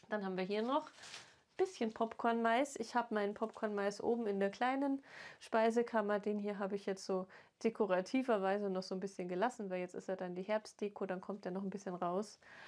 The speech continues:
Und, ähm, dann nehme ich die Kerne praktisch alle runter und dann haben wir einen ganz tollen Mais für unser eigenes Popcorn. Und ich,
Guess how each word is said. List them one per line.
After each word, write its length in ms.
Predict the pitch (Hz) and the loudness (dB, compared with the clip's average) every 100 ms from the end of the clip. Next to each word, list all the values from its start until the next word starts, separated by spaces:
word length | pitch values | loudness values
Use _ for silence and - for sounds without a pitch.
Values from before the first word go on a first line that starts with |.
| - - | -20 -14
Und, 520 | - 190 185 185 185 | -2 2 4 2 0
ähm, 360 | 180 180 185 185 - _ _ | 0 0 0 -4 -8 _ _
dann 260 | - 196 185 | -4 0 0
nehme 300 | - 208 214 | 2 4 4
ich 120 | 208 | 2
die 120 | - | -2
Kerne 300 | 202 214 254 | 0 2 2
praktisch 420 | 269 220 214 220 - | 0 -2 -4 -4 -2
alle 200 | - 190 | 2 2
runter 440 | 202 285 311 349 | 2 2 2 0
und 100 | 262 | 0
dann 140 | 196 | -2
haben 180 | 202 202 | -2 -2
wir 180 | 233 269 - - - | 0 -2 -6 -20 -16
einen 240 | - 208 214 | -2 -2 0
ganz 360 | 202 277 311 | 0 0 -4
tollen 460 | - 262 254 254 254 - - | -4 2 2 2 -2 -8 -6
Mais 680 | 202 190 196 320 381 - - | -2 0 2 0 -2 -8 -16
für 300 | - 254 254 | -4 -2 2
unser 280 | 233 214 | 2 2
eigenes 380 | - 196 196 196 | 0 0 0 -2
Popcorn. 540 | - 214 - - 262 330 - - - - - | -4 -6 -4 -2 0 -2 -6 -20 -20 -18 -16
Und 320 | - 240 247 - | 2 4 4 2
ich, 320 | - 226 - | -2 -2 -4